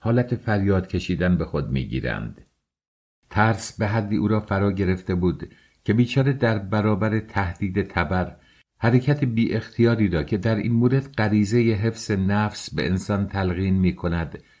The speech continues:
ننمود، دستان خود را برای حفظ صورت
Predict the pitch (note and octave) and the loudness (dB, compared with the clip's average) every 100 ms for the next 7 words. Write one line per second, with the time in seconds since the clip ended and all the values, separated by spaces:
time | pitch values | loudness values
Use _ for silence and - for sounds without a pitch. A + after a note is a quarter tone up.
0 | - F#2 F#2 G2+ A2 A2 - - _ _ | -4 2 4 6 4 2 -6 -20 _ _
1 | _ _ _ A2 G#2 - B2 A#2+ - G#2+ | _ _ _ 2 2 4 4 4 2 0
2 | A2 F#2 G2+ G2+ G2 G2+ G#2+ G2 G2+ F#2+ | 0 0 0 0 2 2 0 0 -2 -2
3 | - F#2+ F2+ F#2 - | 0 0 2 0 -4